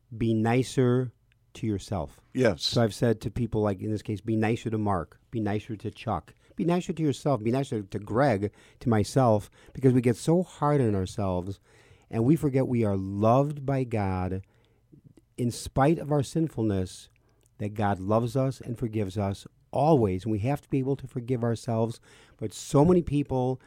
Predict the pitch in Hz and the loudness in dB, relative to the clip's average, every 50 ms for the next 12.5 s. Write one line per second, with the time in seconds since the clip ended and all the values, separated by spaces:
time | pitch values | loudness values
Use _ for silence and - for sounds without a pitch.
0 | - - - 127 135 160 175 170 - 170 151 147 135 143 143 - 120 113 113 123 | -20 -10 -2 2 2 2 2 2 2 2 2 4 2 2 0 0 -4 -2 0 0
1 | 147 170 160 160 139 120 143 131 123 - 120 113 101 104 92 90 85 78 78 _ | 0 2 2 0 0 0 0 0 0 0 0 2 2 2 2 2 0 -4 -6 _
2 | _ _ _ _ _ _ _ - 120 113 110 104 127 - _ - - 113 113 101 | _ _ _ _ _ _ _ -4 -2 0 0 -2 -4 -8 _ -18 -16 -12 -4 0
3 | 120 117 117 123 131 139 143 147 151 156 147 - _ _ _ _ _ - 117 113 | 2 2 2 2 2 2 2 2 2 0 -2 -4 _ _ _ _ _ -4 0 2
4 | 110 117 120 135 139 - - - 127 117 120 110 - - 113 107 92 - 104 98 | 2 4 4 2 2 0 0 -2 0 0 0 0 -2 -4 -4 -4 -4 -2 -2 -2
5 | 92 90 92 92 - - - - - _ _ _ _ _ _ _ _ _ _ _ | -2 -2 -4 -4 -8 -12 -20 -20 -20 _ _ _ _ _ _ _ _ _ _ _
6 | - 104 110 123 139 139 - - 120 107 98 95 - 101 87 82 82 92 85 76 | -8 -2 2 2 2 2 0 -4 -4 -4 -4 -4 -6 -8 -8 -6 -6 -4 -4 -6
7 | 71 71 - - - - 110 107 101 110 117 120 113 _ - 120 123 135 143 143 | -6 -8 -12 -14 -10 -8 -6 -6 -4 -4 -6 -6 -8 _ -2 2 4 4 4 4
8 | - 135 135 135 135 127 123 117 113 110 104 104 101 98 95 98 98 98 107 - | 2 0 2 2 2 0 -2 -2 -2 0 2 4 6 6 6 6 6 4 2 -2
9 | _ _ _ _ _ _ - - 104 104 113 113 113 113 - - 120 110 101 90 | _ _ _ _ _ _ -10 -8 -4 -2 0 0 0 0 -2 -2 -2 -2 -2 -4
10 | 104 - _ _ _ - 95 95 95 113 127 127 131 143 143 135 117 110 - - | -6 -14 _ _ _ -12 -10 -6 -4 -2 -2 -2 0 0 -2 0 -2 -4 -6 -8
11 | 104 104 110 107 101 107 107 107 110 110 107 - _ _ - 107 98 110 113 127 | -6 -4 -4 -4 -2 0 0 0 0 -2 -4 -6 _ _ -14 -6 -4 -4 -2 -2
12 | 117 104 107 98 92 92 90 90 92 | -4 -4 -2 -2 -2 -2 -2 -4 -6